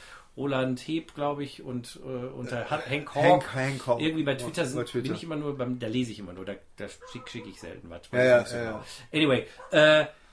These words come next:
Speaker 1: also da, und natürlich, wie gesagt, auf unserer Website, hab ich gesagt, Facebook und so. Wer uns kontaktieren möchte, der kriegt das hin, wenn ihr uns, äh, Fragen stellen wollt, Anregungen habt, Kommentare habt, äh,
Speaker 2: Ja, ja, und interessante Leute kennt oder so, so wie jetzt hier die, die beiden, äh, Zuhörer. Vielen Dank nochmal für die,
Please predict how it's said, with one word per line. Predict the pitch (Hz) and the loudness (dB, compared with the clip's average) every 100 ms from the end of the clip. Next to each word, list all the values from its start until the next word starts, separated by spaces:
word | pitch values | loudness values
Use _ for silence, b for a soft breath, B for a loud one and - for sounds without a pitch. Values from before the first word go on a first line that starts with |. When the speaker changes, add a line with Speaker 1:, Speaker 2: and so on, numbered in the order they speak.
| - | 6
Speaker 1:
also | 147 156 151 | 10 10 6
da, | 147 147 147 - - | 4 4 4 0 -6
und | 226 175 | -2 2
natürlich, | 175 - 160 151 | 2 2 -2 -2
wie | 147 | -2
gesagt, | 139 113 | -2 -2
auf | |
unserer | 107 104 | -4 -2
Website, | 104 - 143 | -2 0 -2
hab | 127 | -2
ich | 127 | -8
gesagt, | 120 143 - | -6 -6 -8
Facebook | - 147 147 143 | -8 -6 -6 -8
und | 139 | -4
so. | 143 143 - _ | -4 -4 -8 _
Wer | 180 131 139 165 | -16 0 2 4
uns | 151 147 | 0 -4
kontaktieren | 151 139 131 131 | -6 -6 -6 -4
möchte, | 123 127 131 | -4 -4 -6
der | 107 107 | -4 -6
kriegt | 131 123 | -8 -10
das | 104 | -6
hin, | 170 165 | -4 -2
wenn | 135 | -4
ihr | 123 | -4
uns, | 113 - | -8 -14
äh, | 113 113 107 B B | -12 -10 -10 B B
Fragen | - 160 160 | -2 0 0
stellen | 147 151 147 143 | -4 -4 -4 0
wollt, | 147 147 143 B B - | 0 0 -4 B B -6
Anregungen | 135 143 139 135 123 | -4 -2 -2 -2 -2
habt, | 135 - | -2 -2
Kommentare | 143 147 143 120 127 123 | -2 -2 0 0 0 0
habt, | 123 127 - | -2 -2 -10
äh, | - 120 120 | -8 -6 -2
Speaker 2:
Ja, | 170 | 2
ja, | 185 147 | 4 4
und | 143 | 2
interessante | 160 143 151 160 170 165 | 0 0 2 4 4 6
Leute | 143 151 156 | 8 8 6
kennt | - 143 143 143 - | 4 4 2 -2 -6
oder | 139 131 | 2 2
so, | 123 131 123 | 4 2 4
so | 139 143 | 4 4
wie | |
jetzt | 139 139 - | 2 0 0
hier | 139 135 | -2 0
die, | 127 127 123 | 2 0 0
die | 127 | -4
beiden, | 120 120 123 123 | 2 4 4 0
äh, | 123 123 117 | -6 -6 -6
Zuhörer. | - 123 123 123 120 | -6 -2 0 2 0
Vielen | - 120 | 0 -2
Dank | 117 123 | -2 -4
nochmal | 117 117 113 | -6 -4 -4
für | 110 113 | -4 -8
die, | 110 104 104 | -6 -8 -8